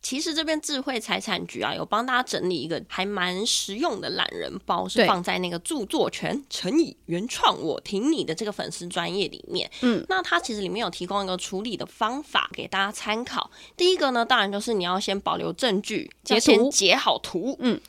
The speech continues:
Speaker 1: 或者是你看拍一些影片啊等等的，就把这些证据保留下来。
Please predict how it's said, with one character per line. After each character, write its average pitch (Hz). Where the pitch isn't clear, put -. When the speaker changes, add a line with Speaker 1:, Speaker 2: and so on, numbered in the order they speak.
Speaker 1:
或 302
者 226
是 220
你 185
看 196
拍 196
一 202
些 196
影 165
片 185
啊 156
等 175
等 190
的， -
就 240
把 233
这 185
些 208
证 233
据 240
保 175
留 95
下 -
来。 -